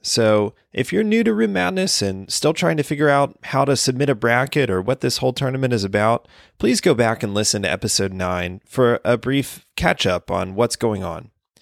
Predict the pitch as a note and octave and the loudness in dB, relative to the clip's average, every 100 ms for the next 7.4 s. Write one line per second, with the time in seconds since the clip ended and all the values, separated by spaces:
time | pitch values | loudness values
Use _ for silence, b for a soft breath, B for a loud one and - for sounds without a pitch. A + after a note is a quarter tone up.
0 | b b b b b b C3 G3 A3 G3+ | b b b b b b 2 4 4 4
1 | D#3 D3+ F3 F#3+ F#3 B2+ A#2 B2+ C3 B2+ | 4 2 2 0 0 -2 2 2 2 2
2 | D#3 B2 G#2+ A#2+ - A2+ G#2 - E3+ G#3 | 2 0 0 0 -2 -2 -2 -2 -2 0
3 | A2 G2 G2 G2 - F#2+ G2+ G2+ G2+ G2+ | 0 0 -2 -2 -2 0 0 -2 -2 -2
4 | F#2+ G2+ C3 A#2+ A2+ G2+ G2 A#2 D#3+ D3 | -2 -2 0 2 0 0 -2 0 0 2
5 | - F#2 - - F#2 F#2 - D3+ - C#3 | 0 -2 -4 -4 -4 -4 -2 -2 0 2
6 | C3 B2+ B2 C3+ G#3 C#3+ F#2 F2 E2+ F2+ | 2 2 2 4 2 0 -2 -4 -6 -6
7 | F#2+ F#2+ F2+ - | -6 -4 -2 -4